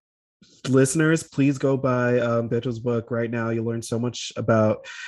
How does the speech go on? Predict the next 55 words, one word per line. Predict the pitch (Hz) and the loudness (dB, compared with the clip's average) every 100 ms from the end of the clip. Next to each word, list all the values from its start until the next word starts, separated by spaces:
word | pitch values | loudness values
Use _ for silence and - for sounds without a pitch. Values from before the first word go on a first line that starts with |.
| - | -2
you | 123 | 2
know, | 123 117 117 107 - | 4 4 2 0 -6
voting | 117 123 123 123 | 2 4 6 4
rights | 113 107 104 - | 2 0 0 -4
and | 113 107 | -6 -2
voting | 110 110 | -2 0
rights | 107 110 | -4 -6
in | |
Texas | 107 135 135 107 98 | -6 -2 0 -2 -4
and, | 110 | -2
you | 107 | -2
know, | 107 | 0
all | 104 | 0
this | 104 104 | -2 -6
great | - 107 | -2 -2
work | - 107 - | -2 -4 -2
that | 101 | -4
happened. | 104 123 - 107 104 104 - - - - - | 0 -2 0 -2 -2 -6 -12 -16 -16 -12 0
Um, | 117 113 113 110 107 107 113 - - | 4 6 4 4 2 0 -4 -10 -6
his | 127 | -4
book, | 117 127 117 | 2 0 2
We've | 120 | 2
Got | 113 113 | 2 -2
to | 107 | -2
Try, | - - 131 131 123 | -6 -2 2 4 2
is | 110 101 | 0 -4
on | - 110 107 | -6 -4 -2
sale | - 113 | 0 0
right | 107 123 | 2 0
now | 123 127 | 0 -2
at | |
your | 110 | -2
local | 110 113 110 | -2 -4 -4
bookstore. | 123 - 113 107 | -4 -4 -6 -6
So | 101 | -2
go | 107 | -2
pick | 110 123 113 | 0 -2 0
it | 113 | 2
up. | 113 117 - - - - - | 2 2 -2 -10 -16 -18 0
I | 123 | 4
know | 131 | 6
you | 131 | 6
gotta | 127 | 6
go, | 123 127 | 6 4
but | 113 107 | 4 2
quickly, | - 143 120 | 2 2 2
do | 113 | 2
you | |
wanna | 120 123 | 2 0
shout | - 117 | 0 2
out | 117 117 | 2 0
your | 117 | -2
local | 113 117 117 | -2 -2 -4
independent | 117 117 120 110 | -4 -2 -2 -2
bookstore? | 117 117 - 160 165 175 | -6 -6 0 2 2 0